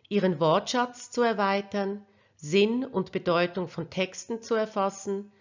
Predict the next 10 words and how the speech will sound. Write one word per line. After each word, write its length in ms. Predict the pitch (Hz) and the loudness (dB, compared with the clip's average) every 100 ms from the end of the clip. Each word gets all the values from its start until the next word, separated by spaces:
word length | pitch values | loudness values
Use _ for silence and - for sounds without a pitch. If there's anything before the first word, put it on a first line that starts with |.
| _ _ | _ _
Handlungsanweisungen 1500 | - 170 208 220 240 247 - - 220 202 196 208 208 214 208 | 2 4 4 4 2 2 -4 -2 0 2 2 2 0 -2 -2
umzusetzen 1040 | 196 180 190 - 196 196 185 180 - 190 185 - _ - | -2 -4 -4 -6 -8 -4 -4 -4 -6 -6 -8 -14 _ 0
und 200 | 277 269 | 2 2
Überlegungen 800 | 262 277 226 180 185 208 214 208 | 2 2 4 2 2 2 2 -4
zu 100 | 214 | -6
verschriftlichen. 840 | 262 262 165 135 - 127 - 120 - _ _ _ _ _ _ _ _ _ _ _ _ _ _ _ - | -4 -4 -6 -8 -10 -14 -12 -16 -18 _ _ _ _ _ _ _ _ _ _ _ _ _ _ _ -2
Das 140 | 247 | 2
Autorenteam 800 | 240 233 233 240 254 339 - 220 | 6 6 6 2 2 0 -4 -4
von 160 | 190 202 | -2 -2
Mathematik 880 | 190 175 196 170 170 - 247 - | -2 -2 -2 -4 -4 -6 -8 -10